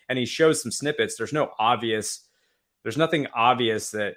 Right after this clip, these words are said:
is, like, a S Q L injection or remote code execution attempt or anything like that. It's just not obviously there. So, um, still, as far as I know, and I read the comments in the article as well, there's no update saying, like,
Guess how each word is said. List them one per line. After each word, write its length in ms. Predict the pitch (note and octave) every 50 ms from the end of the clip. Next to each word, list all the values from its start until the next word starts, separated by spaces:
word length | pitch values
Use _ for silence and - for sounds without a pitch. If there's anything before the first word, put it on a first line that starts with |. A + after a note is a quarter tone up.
| _ -
is, 220 | A2 A2 G#2 G2
like, 200 | G#2+ G#2 G2+ G2+
a 20 |
S 120 | G2+ - -
Q 120 | - - - -
L 80 | A2
injection 800 | G2+ G2 G#2+ D#3+ D3 C#3 - - C#3+ B2+ A#2+ A#2+ A#2 A2+ A2 A2
or 280 | G#2 F#2+ F#2 F#2 F#2 F#2+
remote 360 | G2 A2+ C3 C3+ A2+ - -
code 280 | - - C3 B2 A#2+ A#2
execution 680 | A#2+ A#2 - - A2+ - - E3+ D3+ C#3 - - C3 A#2
attempt 380 | A#2 A2+ - B2+ A#2 A2 G#2
or 60 | G#2+ A2
anything 240 | A2+ G#2 - A2 G#2+
like 180 | G2 F#2 -
that. 200 | - F2+ - - -
It's 100 | - -
just 220 | - F#2+ - - G#2+
not 280 | G#2 G2+ F#2+ F2 E2 - _ _ _ _ _ _ _ _
obviously 880 | - F#2+ F#2+ F#2 G2 F#2+ F#2+ F#2 - - - G2+ F#2 F2+ F2+ F2+ F2 G2 G2
there. 380 | G2+ G#2 F2+ E2+ D#2+ - - _ _ _ _
So, 480 | - - - A#2+ A2 A2 A2 G#2+ - - - - - - - _
um, 520 | - B2+ A#2+ A#2+ A#2+ A#2 A2+ A2 G#2 F#2+ - _ _ _ _ _ _ -
still, 800 | - - - - - - E3+ G#3 A3 D#3+ C#3+ E3 - - - _ _ _ _
as 160 | C3+ B2+ -
far 240 | - - D3+ D#3+ D3
as 140 | C3 A2+ A#2+
I 160 | C#3 D3+ D3
know, 340 | B2 A2 G#2 G#2 B2+ B2+ B2+ _ _ _
and 180 | - A2+ A2 G#2
I 100 | G#2+ A2
read 200 | G#2+ B2 C3 A#2+
the 80 | B2
comments 440 | - - - B2+ B2 A#2+ A2+ G2+ -
in 60 | G#2+
the 100 | G2+ F#2+
article 380 | E2 B2 B2+ A#2+ A2+ - G#2 G2
as 160 | F#2+ - -
well, 320 | B2+ B2+ B2 A#2 G#2 G2+ -
there's 180 | A2 G#2+ G2 D#3
no 180 | F#3 A3+ G#3+
update 400 | D3 D#3+ F3 - - A#2 A2 -
saying, 340 | - - B2+ A#2+ A#2+ A2+ A2
like, 320 | G#2 G#2 G#2 G2 F#2+ -